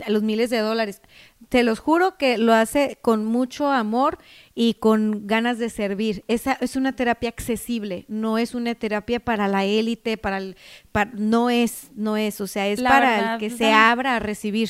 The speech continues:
Speaker 2: la verdad, la finalidad es llegarle a mucha gente y ayudar a mucha gente a trabajar con sus bloqueos para que los desbloqueen,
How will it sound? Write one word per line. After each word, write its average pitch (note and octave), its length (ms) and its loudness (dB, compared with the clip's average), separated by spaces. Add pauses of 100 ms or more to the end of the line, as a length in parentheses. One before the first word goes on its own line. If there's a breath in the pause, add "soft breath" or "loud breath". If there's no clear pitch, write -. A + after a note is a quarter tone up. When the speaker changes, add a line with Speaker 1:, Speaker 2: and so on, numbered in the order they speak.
(160)
Speaker 2:
la B3+ 200 0
verdad, A#3+ 240 0
la B3+ 120 -2
finalidad B3+ 480 -6
es G#3+ 140 -6
llegarle A#3 380 -6
a A#3+ 60 -4
mucha A#3+ 480 -2
gente A3+ 520 -6
y A#3 100 -6
ayudar G3+ 460 -6
a G3+ 80 -8
mucha A#3 500 -4
gente A3+ 480 -8
a A3+ 80 -12
trabajar G#3 640 -8 (400 soft breath)
con C#4 340 0
sus B3+ 180 -8
bloqueos G#3 640 -8
para A#3+ 380 -2
que C#4 160 -12
los C4+ 180 -8
desbloqueen, G#3 720 -8